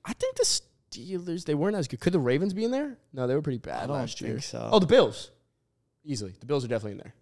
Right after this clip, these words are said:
Speaker 2: Yeah?
Speaker 1: Yeah, the Bills are in there. They lost pieces, but the, the Bills
Speaker 2: Is
Speaker 1: are
Speaker 2: Von
Speaker 1: definitely
Speaker 2: Miller back this year?
Speaker 1: Yeah. But, like, I don't know what the fuck that does. Could, like, the
Speaker 2: Sure.
Speaker 1: Broncos be in there?
Speaker 2: Technically, yeah. They do have a pretty good defense.
Speaker 1: Oh, the Chiefs! I think the Chiefs could be in there.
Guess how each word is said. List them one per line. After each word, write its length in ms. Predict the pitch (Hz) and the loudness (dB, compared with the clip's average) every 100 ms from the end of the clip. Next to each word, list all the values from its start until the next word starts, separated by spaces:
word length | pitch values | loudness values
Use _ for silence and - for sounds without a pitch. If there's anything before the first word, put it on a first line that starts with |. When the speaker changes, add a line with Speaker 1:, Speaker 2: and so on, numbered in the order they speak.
| - | -8
Speaker 2:
Yeah? 220 | 123 147 208 120 | -2 -2 -4 -6
Speaker 1:
Yeah, 120 | 101 | -6
the 80 | 104 | -4
Bills 220 | 107 - | -6 -8
are 40 | - | -12
in 60 | |
there. 200 | 82 131 _ _ _ _ _ | -14 -18 _ _ _ _ _
They 80 | 123 | -2
lost 240 | 120 113 | 0 0
pieces, 260 | 113 117 117 | -2 -10 -12
but 180 | - - _ | -14 -16 _
the, 120 | - | -16
the 160 | 92 - | -16 -16
Bills 260 | - 101 139 | -12 -10 0
Speaker 2:
Is 40 | |
Speaker 1:
are 20 | |
Speaker 2:
Von 100 | 190 | 2
Speaker 1:
definitely 100 | 226 233 | 6 6
Speaker 2:
Miller 80 | |
back 200 | 143 143 | 4 2
this 160 | 180 170 | 0 -2
year? 160 | 214 220 _ _ _ - | -2 -4 _ _ _ -16
Speaker 1:
Yeah. 200 | - 139 - - - _ - | -14 -14 -16 -20 -20 _ -10
But, 100 | 101 | -6
like, 260 | 95 - - | -6 -8 -20
I 80 | 104 | -18
don't 140 | 98 - | -16 -16
know 60 | |
what 100 | - | -18
the 60 | - | -14
fuck 180 | - - | -14 -12
that 140 | - | -14
does. 240 | - - - _ _ - | -12 -14 -14 _ _ -4
Could, 160 | 196 226 | 0 2
like, 200 | 285 - | 0 -2
the 100 | 131 - - | -4 -6 -10
Speaker 2:
Sure. 120 | 156 | -6
Speaker 1:
Broncos 520 | 175 135 165 202 214 180 | -2 -2 2 2 2 0
be 180 | 214 | -4
in 80 | 233 | -2
there? 280 | 247 262 247 _ _ _ _ _ - | 0 -2 -4 _ _ _ _ _ -12
Speaker 2:
Technically, 440 | 123 117 107 104 | -10 -10 -8 -6
yeah. 200 | 107 107 104 | -6 -8 -8
They 120 | 120 | -6
do 140 | 127 | -2
have 120 | 123 113 | 0 -2
a 40 | |
pretty 200 | - 107 | -6 -6
good 140 | 104 | -6
defense. 300 | 101 104 - 330 | -8 -8 4 8
Speaker 1:
Oh, 80 | |
the 100 | 180 | 8
Chiefs! 380 | - 370 339 - - | 8 8 8 6 2
I 100 | 349 | 2
think 140 | 381 | 2
the 60 | 190 | 2
Chiefs 220 | 175 151 | 0 0
could 120 | 151 | 0
be 100 | 143 | 2
in 60 | 151 | 2
there. 200 | 208 | 0